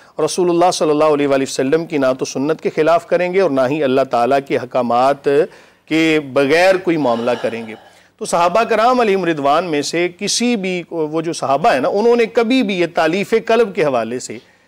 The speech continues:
कोई ऐसा, अ, केस हमारी नज़रों से नहीं गुजरा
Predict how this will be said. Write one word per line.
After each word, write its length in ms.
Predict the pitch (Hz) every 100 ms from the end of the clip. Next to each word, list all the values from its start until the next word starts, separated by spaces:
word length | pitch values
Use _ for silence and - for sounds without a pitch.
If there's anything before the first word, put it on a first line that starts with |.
| _ _ -
कोई 200 | 180 214
ऐसा, 360 | 170 160 185 175 160
अ, 380 | 151 - 143 135
केस 540 | 131 - 160 175 175
हमारी 380 | 147 135 135 151
नज़रों 320 | 135 127 139
से 160 | 151 139
नहीं 160 | 156 226
गुजरा 320 | 139 123